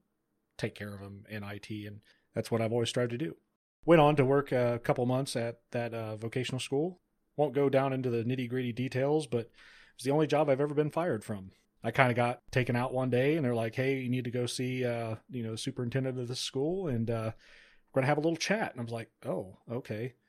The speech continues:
Go in there, and I'm promptly informed that I'm being fired and that the school board's been notified of my, uh, firing and that there's nothing I can do because the school board pretty much, you know, blah, blah, blah. All I remember is I,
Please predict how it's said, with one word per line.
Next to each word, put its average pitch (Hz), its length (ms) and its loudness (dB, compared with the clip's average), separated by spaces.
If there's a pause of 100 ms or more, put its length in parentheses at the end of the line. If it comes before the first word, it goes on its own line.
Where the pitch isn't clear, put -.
(200)
Go 123 160 4
in 123 100 4
there, 143 460 4
and 123 280 -2
I'm 120 140 0
promptly 139 420 0
informed 143 440 0
that 120 80 -2
I'm 131 160 -2
being 131 200 -2
fired 175 560 -2 (240)
and 113 380 -4
that 107 140 -12
the 117 60 -14
school 127 220 -6
board's 123 300 -6
been 127 380 -2 (260)
notified 123 480 -2
of 120 80 -4
my, 127 420 -6 (100)
uh, 123 240 -6
firing 165 640 -2
and 110 460 -6
that 101 240 -12
there's 120 160 -4
nothing 156 220 -2
I 147 120 2
can 143 160 -2
do 135 420 -2
because 117 320 -6
the 104 80 -12
school 131 200 -6
board 127 220 -6
pretty 123 160 -2
much, - 480 -10 (180)
you 123 80 -8
know, 110 140 -6
blah, 110 200 -8
blah, 107 120 -10
blah. 110 200 -6 (560)
All 135 200 6
I 131 60 6
remember 123 440 0
is 113 160 -4
I, 104 120 -8